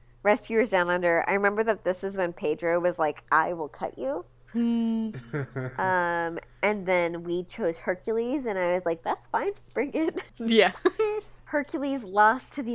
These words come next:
Speaker 1: Incredibles.
Speaker 2: Yep.
Speaker 1: Which beat out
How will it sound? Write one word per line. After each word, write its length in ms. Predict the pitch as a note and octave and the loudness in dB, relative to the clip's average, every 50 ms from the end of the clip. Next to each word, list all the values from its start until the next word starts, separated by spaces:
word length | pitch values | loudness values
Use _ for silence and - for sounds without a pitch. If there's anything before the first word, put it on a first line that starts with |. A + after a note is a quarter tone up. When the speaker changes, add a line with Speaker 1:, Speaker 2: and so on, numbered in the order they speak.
| A#3 F#3+ | -2 -4
Speaker 1:
Incredibles. 1040 | F#3+ F#3 - - - - C#4 C4 B3 A#3 G#3+ F3 D#3+ D#3 D3+ D#3 F3 A3+ C4+ C#4 - | -4 -6 -8 -8 0 4 4 6 6 4 2 2 0 0 0 -2 -2 -4 -6 -8 -6
Speaker 2:
Yep. 180 | - F3 F#3+ - - - - - - - - - - - - - - - | -4 -4 -4 -4 -8 -20 -20 -20 -20 -20 -20 -20 -20 -20 -20 -20 -20 -14
Speaker 1:
Which 320 | - F#3+ G3 G3+ G3+ - - - - - | -6 -4 -4 -4 -4 -6 -14 -20 -14 -10
beat 260 | - A3 G#3 G#3+ G3 | -6 -4 -2 2 4
out 340 | G3 F#3 F#3 F3+ F3+ - | 6 6 6 4 2 0